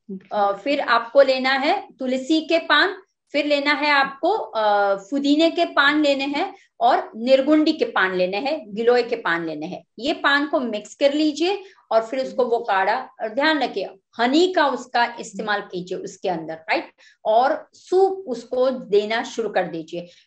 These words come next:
उसके अंदर इन्फ्लेमेशन गया होगा तो पाइनएप्पल का जूस देना शुरू, लेकिन ध्यान रखना पाइनएप्पल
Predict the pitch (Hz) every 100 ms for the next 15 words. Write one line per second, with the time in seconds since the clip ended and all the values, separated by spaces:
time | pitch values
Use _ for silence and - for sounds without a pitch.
0 | - 262 254 277 254 247 226 220 269 294
1 | 302 339 311 302 302 285 320 349 - 277
2 | 240 233 254 285 277 269 254 240 226 226
3 | 226 214 214 220 214 196 247 339 320 285
4 | 320 302 - 220 - 254 330 359